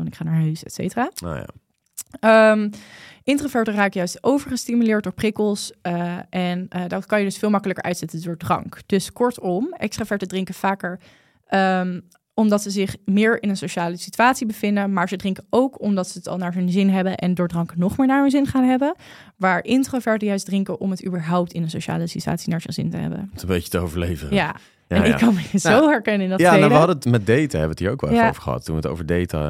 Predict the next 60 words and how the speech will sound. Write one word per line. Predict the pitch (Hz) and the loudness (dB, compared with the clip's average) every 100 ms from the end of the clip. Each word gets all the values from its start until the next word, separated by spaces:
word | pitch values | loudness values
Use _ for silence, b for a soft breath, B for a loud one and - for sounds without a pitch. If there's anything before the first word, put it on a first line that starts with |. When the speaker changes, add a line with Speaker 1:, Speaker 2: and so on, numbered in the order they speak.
| 73 | -2
Speaker 1:
Ja. | |
Speaker 2:
combinatie | 208 78 76 - | 0 0 -2 -4
met | - | -2
Speaker 1:
Ja, | - | 0
Speaker 2:
alcohol, | - 67 | 0 -2
hè? | 67 | -4
Speaker 1:
precies. | 254 226 | -2 0
Er | 208 | 2
zou | 214 | 0
het | 214 | 0
ook | 226 | 0
wel | |
een | 226 196 | 0 2
beetje | |
Speaker 2:
Ja. | 185 | 2
Speaker 1:
hetzelfde | 185 - 196 190 202 | 0 0 0 0 0
zijn. | B 110 | B 0
Speaker 2:
Ja. | - B - 208 208 202 | -2 B 0 2 4 4
Speaker 1:
Ehm, | 202 202 _ - | 2 -2 _ -4
ik | 226 247 | -2 2
herken | 254 247 247 | 0 2 2
het | 285 | 2
gewoon | - 254 | 2 4
heel | 220 226 262 | 6 6 4
erg. | 226 - - | 2 -2 -2
Eh, | 214 | 0
bijvoorbeeld | 202 196 190 - 214 233 | 2 0 -2 -4 -4 0
ook | |
bij | 226 | 4
Nadia, | 196 196 240 262 247 | 6 6 4 2 2
toen | 226 | 0
zei | 220 | 0
die | 202 202 | -2 -2
vrouw | - 214 | 2 2
van, | 208 214 208 | 2 0 2
"Ja, | 233 285 | 2 0
het | 220 | 0
nuchtere | 233 247 220 | -2 0 -4
leven | 226 247 - | -4 -4 -8
is | - - | -14 -4
zo | 277 285 | -2 0
leuk. | 240 247 254 254 | 2 2 0 -4
Ik | 233 | -12
sta | - | -8
nog | 240 220 | -6 -6
steeds | - 269 277 262 B B B | 0 0 0 -2 B B B
te | - 214 | -2 0
dansen | 214 226 269 262 | 4 4 2 -4
op | 240 | -4
tafels." | 240 233 247 190 190 | 2 2 2 -2 -6
En | 214 | -6
toen | 214 | -2
zei | 214 240 | 2 2
ik | 285 | 2
ook, | 208 | -2
"Ja, | 220 | -2
maar | 226 226 - _ | 0 -2 -4 _
is | - 262 | -4 -2
dat | 285 269 | -4 -2
niet... | 240 233 - | 0 0 -4